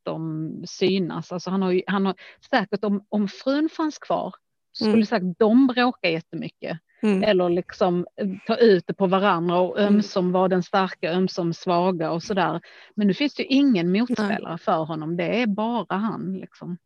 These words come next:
Speaker 2: Mm.
Speaker 1: Och det är det som är så fint, att han inte använder barnet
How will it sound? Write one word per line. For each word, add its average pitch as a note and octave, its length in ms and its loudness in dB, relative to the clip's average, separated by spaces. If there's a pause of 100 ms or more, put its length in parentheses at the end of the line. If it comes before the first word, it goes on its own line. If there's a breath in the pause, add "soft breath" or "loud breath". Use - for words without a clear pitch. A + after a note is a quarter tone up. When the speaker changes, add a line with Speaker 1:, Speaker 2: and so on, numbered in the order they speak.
(140)
Speaker 2:
Mm. G#3+ 240 2
Speaker 1:
Och G#3 140 0
det G3 80 -6 (240)
är G#3 120 -8
det F3+ 100 -6
som A#3 100 -6
är A3 40 0
så G#3 140 -8
fint, F#3 360 0
att F#3 120 -6
han G3 220 -2
inte G#3 240 0
använder G#3+ 560 2
barnet F3+ 420 0